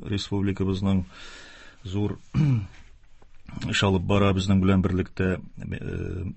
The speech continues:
министрлыклар белән берлектә. Мин теләр идем, э, шушы таләпләрне, бөтен куркынычсызлык таләпләрен дә үтәргә кирәк инде. Газ,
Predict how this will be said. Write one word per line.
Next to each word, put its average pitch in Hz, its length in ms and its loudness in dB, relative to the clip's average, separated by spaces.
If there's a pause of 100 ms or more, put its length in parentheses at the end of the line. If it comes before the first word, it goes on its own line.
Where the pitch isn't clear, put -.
(140)
министрлыклар 95 840 -2
белән 95 240 2
берлектә. 92 540 -2 (1120)
Мин 120 280 2 (220)
теләр 110 320 4
идем, 104 340 4 (100)
э, 90 560 -6
шушы 98 560 0 (800)
таләпләрне, 98 720 -2
бөтен 98 340 -2
куркынычсызлык 104 800 -4
таләпләрен 101 600 -2
дә 104 140 4
үтәргә 101 340 2
кирәк 98 300 2
инде. 98 220 2
Газ, - 460 0